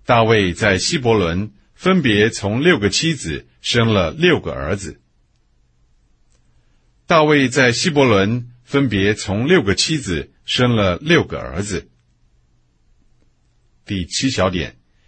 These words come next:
押尼尔背叛伊施波设。大卫家和扫罗家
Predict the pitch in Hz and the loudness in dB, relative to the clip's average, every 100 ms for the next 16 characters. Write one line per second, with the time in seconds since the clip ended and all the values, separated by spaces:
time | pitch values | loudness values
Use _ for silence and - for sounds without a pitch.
0 | _ _ _ 175 180 151 120 85 82 - | _ _ _ 2 2 2 2 0 -2 -2
1 | 135 120 123 92 78 123 135 - 127 117 | -2 0 -2 -2 -4 -2 -2 -2 -6 -4
2 | 117 - 101 - _ _ _ _ _ _ | -4 -2 -4 -6 _ _ _ _ _ _
3 | _ _ _ _ _ _ _ _ _ _ | _ _ _ _ _ _ _ _ _ _
4 | _ _ _ _ _ _ _ _ 190 175 | _ _ _ _ _ _ _ _ 2 4
5 | 165 135 147 143 135 107 131 120 82 90 | 4 2 2 2 2 4 4 2 0 0
6 | 107 135 135 131 | 2 2 2 -4